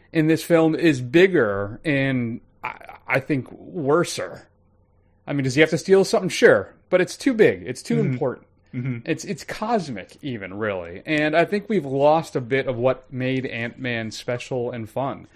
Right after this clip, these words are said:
Speaker 1: I think that Peyton Reed and the crew, um, basically just really rev up the stakes to a, <sighs> I don't know if just ridiculous thing, portion is right, because the problem is we're introducing Kang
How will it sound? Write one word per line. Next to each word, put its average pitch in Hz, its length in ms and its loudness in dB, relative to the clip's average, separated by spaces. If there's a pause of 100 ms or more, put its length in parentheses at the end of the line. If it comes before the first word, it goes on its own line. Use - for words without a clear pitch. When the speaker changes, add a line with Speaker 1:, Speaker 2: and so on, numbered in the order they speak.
(320)
Speaker 1:
I 139 80 -2
think 127 300 -2
that 131 280 0
Peyton 139 320 -4
Reed 131 240 -2
and 127 120 -4
the 123 40 -6
crew, 139 500 -2 (420)
um, 127 300 0
basically 147 420 -2
just 135 220 -10 (280)
really 156 320 4
rev 131 340 4
up 139 140 0
the 120 80 -10
stakes - 580 -4
to 135 240 -2
a, 120 360 2 (640)
<sighs> - 540 -20
I - 420 -12
don't 127 140 -14
know 104 100 -16
if 104 80 -20
just - 180 -10
ridiculous 113 520 -6 (180)
thing, 110 300 -6 (120)
portion 123 440 -6
is 98 140 -12
right, 120 360 -4
because 104 360 -10 (800)
the - 60 -20
problem 226 260 2
is 143 120 4
we're 175 120 0
introducing 185 480 -2
Kang 127 600 -2